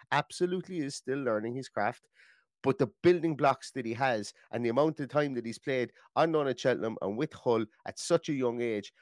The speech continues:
I think has been vital for him at the moment. There was talks he was gonna leave at the start of this season. I even think, you know, the last six months that he's played there,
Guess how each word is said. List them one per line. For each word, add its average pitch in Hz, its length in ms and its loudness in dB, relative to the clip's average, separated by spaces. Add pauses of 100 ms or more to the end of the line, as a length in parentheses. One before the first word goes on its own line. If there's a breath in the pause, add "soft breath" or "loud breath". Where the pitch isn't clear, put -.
(140)
I 143 140 2
think 143 180 -6
has 120 100 -2
been 107 220 -8
vital 117 460 0
for 101 160 -4
him 95 140 -4
at 92 100 -10
the 107 60 -10
moment. 104 360 -6
There 143 60 -6
was 139 100 -6
talks 180 280 2
he 226 40 -4
was 185 120 -6
gonna 185 240 -2
leave 175 380 -8 (220 soft breath)
at - 140 -2
the 151 80 -4
start 156 300 2
of 135 100 -10
this 156 200 -2
season. 151 380 -2 (300 soft breath)
I 143 100 4
even 156 240 2
think, 151 320 -4 (300 soft breath)
you 147 100 0
know, 143 140 4
the 131 80 -2
last 139 380 4
six - 220 -4
months 147 340 0
that 127 120 -2
he's 120 200 -4
played 135 360 -2
there, 104 260 2